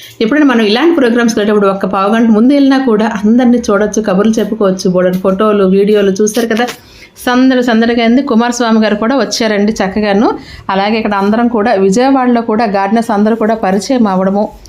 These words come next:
ఈ YouTube-లో మీ వీడియోలు చూస్తున్నామమ్మా, చాలా సంతోషం వేస్తుంది, చాలా బాగున్నాయి వీడియోస్ అనేసి అయితే అభినందించడము, ఇలా అందరూ దగ్గరకు వచ్చి కలవడము, ఇవన్నీ కూడా ఎంత ఆనందం వేస్తుందంటే, అందులో వీటీజీ గ్రూప్‌లో కూడా నేను చాలామందికి అయితే పరిచయం ఉన్నానండి, తెలుసు.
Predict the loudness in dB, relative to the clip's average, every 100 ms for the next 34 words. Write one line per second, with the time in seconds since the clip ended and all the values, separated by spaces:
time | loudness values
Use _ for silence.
0 | -20 -12 -4 -2 0 0 0 2 2 2
1 | 2 2 2 2 0 0 0 0 0 0
2 | 0 0 0 -2 0 -2 -2 -2 -2 -2
3 | -2 -2 -2 -2 -2 -2 -2 0 0 2
4 | 2 0 0 -2 -2 -2 -2 0 2 2
5 | 2 0 0 -2 -4 -10 -20 -20 -6 -2
6 | 0 0 2 2 0 0 -2 -2 -4 -2
7 | -4 -2 -2 0 0 0 0 0 2 2
8 | 2 0 -2 -2 -2 -2 -2 -2 0 0
9 | -2 0 0 0 -2 -4 -8 -20 -10 -2
10 | 2 2 2 0 2 2 2 2 0 0
11 | 0 0 0 0 -2 -6 -16 -4 -2 0
12 | 0 0 2 2 2 0 -2 -2 -4 -4
13 | -2 0 0 0 2 0 0 2 0 0
14 | -2 -2 0 -2 -2